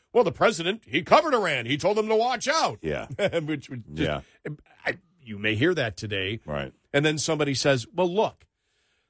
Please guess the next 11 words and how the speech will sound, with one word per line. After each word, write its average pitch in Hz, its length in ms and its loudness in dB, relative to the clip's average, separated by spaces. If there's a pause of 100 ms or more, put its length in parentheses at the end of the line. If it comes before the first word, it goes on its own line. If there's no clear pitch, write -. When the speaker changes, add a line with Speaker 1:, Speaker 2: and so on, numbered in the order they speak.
(100)
Speaker 1:
let's 160 500 0
try 196 340 0
to 190 120 -4
deflect 143 600 -4
off 127 360 -2
the 113 160 -6
horrible 127 500 -2
scenes 127 540 -4
there 104 200 -4
because 104 400 -6
we, 117 300 -10